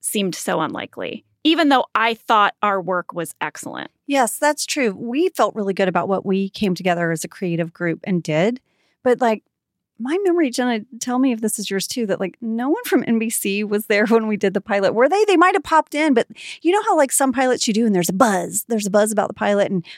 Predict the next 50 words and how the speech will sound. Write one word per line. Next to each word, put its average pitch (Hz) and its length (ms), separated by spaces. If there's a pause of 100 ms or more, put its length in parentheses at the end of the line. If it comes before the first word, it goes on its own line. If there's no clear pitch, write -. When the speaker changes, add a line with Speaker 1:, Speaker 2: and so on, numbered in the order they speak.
Speaker 2:
all 202 160
the 202 120
network 214 340
people 226 300
are 220 100
there. 220 320
Speaker 1:
Yeah. 202 260 (260)
Speaker 2:
I 320 80
didn't 480 200
feel 427 320
like 311 280
Speaker 1:
I 262 140
don't 311 160
remember 285 360
a 240 80
single 233 380
network 214 320
executive 202 560
being 233 220
there. 202 180
In 240 180
Speaker 2:
Yeah. 254 100
Speaker 1:
fact, 277 440
Angela 262 340
and 226 100
I 214 140
were 214 180
going 220 300
through 240 260
all 214 200
of 214 100
our 208 120
old 202 200
photos. 226 400 (100)
I 233 120
think 349 180
we're 302 120
the 269 140
only 240 220
people 269 360
who 226 140
took - 260
photos 220 460
of - 140
the 175 100
pilot 160 480 (200)
Speaker 2:
Mm-hmm. 214 100
Speaker 1:
outside 285 640
of, 220 140
like, 208 500